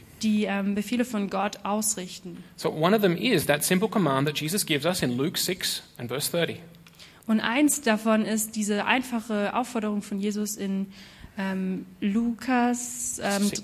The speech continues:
Speaker 2: six,
Speaker 1: sechs,
Speaker 2: thirty.
Speaker 1: Vers dreißig.
Speaker 2: Uh, where Jesus said, "If anyone asks, give."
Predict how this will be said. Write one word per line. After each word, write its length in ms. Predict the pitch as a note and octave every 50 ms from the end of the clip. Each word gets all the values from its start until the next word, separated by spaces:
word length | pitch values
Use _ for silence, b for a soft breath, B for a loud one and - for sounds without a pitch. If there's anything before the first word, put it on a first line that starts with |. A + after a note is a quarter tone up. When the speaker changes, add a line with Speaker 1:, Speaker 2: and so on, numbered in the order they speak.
| - - -
Speaker 2:
six, 200 | - - G#3+ G#3+
Speaker 1:
sechs, 260 | A3+ A#3 C4 - -
Speaker 2:
thirty. 100 | A#3+ B3
Speaker 1:
Vers 240 | A#3+ A3+ G#3+ G#3 -
dreißig. 680 | - - - C#4+ D#4+ - - B3+ B3+ B3+ B3+ B3 - - B B B B B B B B
Speaker 2:
Uh, 140 | D3 D3 D3+ E3+
where 120 | D#3+ D#3 D3+
Jesus 320 | D3+ E3+ F3+ G#3+ G3 -
said, 180 | - C#3 C3+ D3+
"If 120 | - -
anyone 320 | - D3 F3+ A#3+ C4+ C4 E3
asks, 540 | C3+ C3 C3 C#3+ C#3+ - - - - - B B B B B B -
give." 360 | B2+ A#2 - F3+ F#3+ D3+ A2+